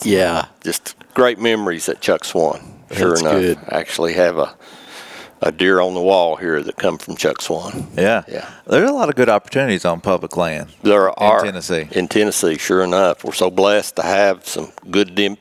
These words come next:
Speaker 2: W M As, and then we have the Cherokee National Forest in the area. There's a lot of good deer hunting there as
Speaker 1: Uh-huh.
Speaker 2: well. And, um, just a lot of opportunities,
Speaker 1: That's
Speaker 2: sure
Speaker 1: good.
Speaker 2: enough.
Speaker 3: Some folks would say it's, it's hard in East Tennessee to,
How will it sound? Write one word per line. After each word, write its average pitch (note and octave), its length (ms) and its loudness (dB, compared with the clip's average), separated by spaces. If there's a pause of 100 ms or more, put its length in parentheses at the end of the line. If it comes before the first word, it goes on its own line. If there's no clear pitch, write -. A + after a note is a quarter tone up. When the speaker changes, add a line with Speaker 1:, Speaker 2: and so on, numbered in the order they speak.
Speaker 2:
W G2+ 400 0
M G2+ 120 0
As, G2+ 460 0
and F2 140 -4
then F2+ 120 -2
we F#2 120 2
have F#2 100 2
the - 80 -10
Cherokee G2 500 -2 (380)
National G#2+ 500 -2
Forest - 500 -2
in E2+ 160 -2
the E2 180 0
area. E2 400 0
There's E2 200 -2
a - 40 -14
lot E2+ 240 0
of D#2+ 60 -14
good G2 160 -2
deer G2 200 2
hunting F#2+ 240 0
there F#2 240 2
as F#2 80 -2
Speaker 1:
Uh-huh. F#2+ 160 2
Speaker 2:
well. F#2 300 2 (880)
And, E2 480 -4
um, D2+ 380 -4 (140)
just - 200 -2
a E2 40 0
lot G2+ 220 4
of F2+ 100 2
opportunities, - 840 -6
Speaker 1:
That's - 360 -8
Speaker 2:
sure - 120 0
Speaker 1:
good. F#2+ 80 2
Speaker 2:
enough. D2 360 -2 (200)
Speaker 3:
Some C3+ 220 0
folks A#2+ 280 -2
would G2+ 140 -6
say G#2+ 300 4
it's, - 260 -6
it's - 220 -2
hard G2 440 2 (180)
in F#2+ 180 -2
East F#2+ 180 -4
Tennessee F#2+ 460 0
to, D#2+ 200 0